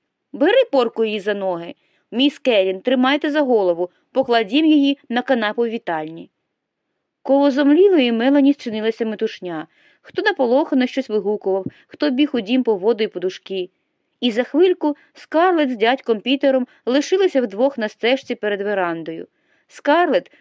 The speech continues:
тільки но почула згадку про Ешлі, наче прикипіла до місця, неспроможна й ногою ступити, і лише мовчки дивилася на старого, що розгублено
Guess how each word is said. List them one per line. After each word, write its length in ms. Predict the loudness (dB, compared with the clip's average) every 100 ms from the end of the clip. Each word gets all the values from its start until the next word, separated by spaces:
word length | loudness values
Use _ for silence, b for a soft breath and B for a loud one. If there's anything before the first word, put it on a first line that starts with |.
| b _
тільки 300 | -2 -2 -2
но 120 | -2
почула 380 | -2 -4 -2 -4
згадку 420 | 0 -2 -2 -8
про 180 | -6 -2
Ешлі, 440 | 0 -2 -2 -6 -6 b b
наче 340 | 0 0 0 -4
прикипіла 460 | -4 -4 -2 0
до 120 | 0
місця, 500 | -2 -4 -8 _ -6 -6 _ _
неспроможна 720 | -4 -2 0 2 2 0 0
й 80 | 0
ногою 380 | 0 2 2 0
ступити, 560 | -4 -6 -4 -6 -8 -16 _ _ -8
і 100 | -4
лише 260 | -2 -4
мовчки 460 | -2 -2 -2 -4 -4
дивилася 520 | -2 0 0 0 -4
на 100 | -10
старого, 580 | -4 -2 2 2 2 -4 b b
що 220 | -2 0
розгублено 680 | 2 2 2 4 4 4